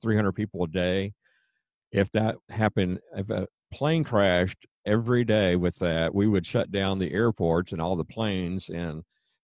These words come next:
fix it. But for some reason, the fact that there's that many people dying of overdoses, the government is kind of looking the other way. I know that our President Trump,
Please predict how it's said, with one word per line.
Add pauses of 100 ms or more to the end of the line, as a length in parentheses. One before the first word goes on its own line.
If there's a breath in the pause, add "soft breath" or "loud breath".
(100)
fix
it.
But
for
some
reason, (340)
the
fact
that
there's
that
many
people
dying
of
overdoses, (420)
the
government (100)
is
kind
of
looking
the
other
way.
I
know
that (480)
our
President
Trump,